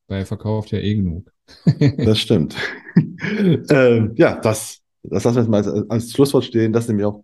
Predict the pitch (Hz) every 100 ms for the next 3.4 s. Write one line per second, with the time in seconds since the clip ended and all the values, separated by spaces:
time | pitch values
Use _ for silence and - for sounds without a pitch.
0 | _ 160 185 - _ _ _ _ _ _
1 | _ 123 113 107 101 95 98 117 220 -
2 | 101 - 90 98 90 85 80 - 110 98
3 | 117 120 123 110